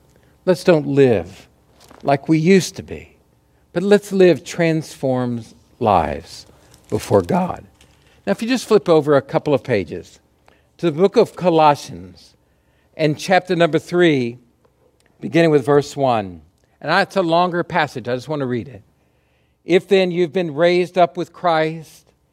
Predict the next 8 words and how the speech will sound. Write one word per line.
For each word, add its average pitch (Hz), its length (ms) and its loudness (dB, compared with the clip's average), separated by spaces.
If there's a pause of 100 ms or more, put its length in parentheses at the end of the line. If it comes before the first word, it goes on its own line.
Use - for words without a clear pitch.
(420)
keep 226 360 0
seeking 214 600 -6
the 185 80 -4
things 185 420 -6
above 147 680 2 (340)
where 143 120 -4
Christ 170 580 0
is, 80 460 -16